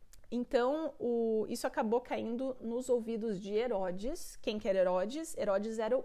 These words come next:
o rei de Israel naquela época. Então, apesar do Império Romano, é, con-, ter conquistado aquela região, eles permitiam que tivesse um, um rei ali, é,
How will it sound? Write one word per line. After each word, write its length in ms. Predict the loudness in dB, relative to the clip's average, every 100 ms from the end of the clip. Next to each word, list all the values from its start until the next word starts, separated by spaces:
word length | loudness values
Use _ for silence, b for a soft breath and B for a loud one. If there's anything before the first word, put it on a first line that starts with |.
| -2
o 120 | -4
rei 300 | 0 0 0
de 100 | -4
Israel 400 | -4 -2 -2 -2
naquela 360 | -6 -2 -2
época. 360 | -2 -4 -10 -14 B B B B
Então, 100 | -2
apesar 640 | 0 0 2 2 2 2
do 340 | 0 -2 -2 -2
Império 320 | -2 -4 -4
Romano, 640 | -2 0 4 4 2 -4 -8 b b b
é, 160 | -2 -2
con-, 260 | 4 2 4
ter 260 | 2 2
conquistado 400 | 2 -6 -2 -2
aquela 240 | -2 -4 -2
região, 500 | -2 0 0 0 -6 -4
eles 180 | -2 -2
permitiam 720 | -2 -2 -2 -8 -8 -6 -6
que 160 | -8 -8
tivesse 600 | -6 -2 0 0 -2 -8
um, 320 | -6 -6 -8
um 120 | -8 -8
rei 420 | -4 0 0 0
ali, 420 | -4 -4 -4 -8 b b b b b b b -14 -6
é, 560 | -2 0 2 2 0